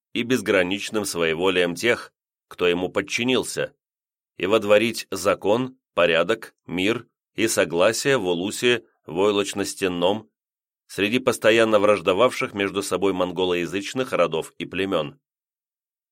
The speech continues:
Вот какую характеристику дал монгольскому обществу той эпохи один из сподвижников Чингисхана, Тысяцкий Хухучёс, который вспомнил о этих жестоких междуусобных схватках.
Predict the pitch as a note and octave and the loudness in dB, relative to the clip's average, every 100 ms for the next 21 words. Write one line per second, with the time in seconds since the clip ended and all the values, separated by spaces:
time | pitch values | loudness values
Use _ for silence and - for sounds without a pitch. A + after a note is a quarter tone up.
0 | - D2 A2+ C#3+ C3 - B2 G#2+ F#2 E2+ | -12 -2 0 2 0 2 0 2 2 2
1 | F2+ A#2+ B2 B2 A#2+ A#2+ - _ _ _ | -2 -4 -4 -6 -2 -2 -2 _ _ _
2 | - - C3+ C#3 B2 G#2+ A#2+ A2+ G2+ G2 | -2 4 4 6 4 4 0 0 -2 0
3 | - B2 - A2+ F#2+ F#2 - F#2 - E2 | 0 -2 -2 -8 -6 -6 0 0 0 -4
4 | - B2 - C3+ C3 _ _ _ _ - | 0 -2 0 -2 -2 _ _ _ _ -2
5 | E2 A2 D3+ D3 C#3+ - G#2 G2+ C3 A#2+ | 0 0 0 -2 -2 2 0 2 -4 -2
6 | A#2 A2 A#2 G2 F#2+ - B2 G2+ D2+ - | -2 -2 -2 -4 -4 -2 0 2 0 -6
7 | _ _ _ _ _ _ - D#2 D#2+ D#2+ | _ _ _ _ _ _ -6 -4 -4 -6
8 | D2 - D#2+ D2 - F#2+ E2+ E2 - A2+ | -8 -6 -4 -4 -6 -10 -8 -6 -2 -2
9 | G2 - - _ _ - D#2+ A#2 C3+ B2 | -2 -6 -14 _ _ -4 0 2 2 0
10 | - G#2+ B2+ C3 C3 - D#2+ E2 G#2 B2 | -2 0 2 4 2 2 0 0 0 -4
11 | F#2+ F#2 - F#2+ G2+ A#2+ G2 F#2 D#2+ F2 | -4 -6 -2 -2 -2 -4 -2 -4 0 -2
12 | E2 D#2 D2 E2 - - E2+ - D2 C2+ | -2 -4 -4 -6 -6 -2 0 0 -4 -8
13 | - | -12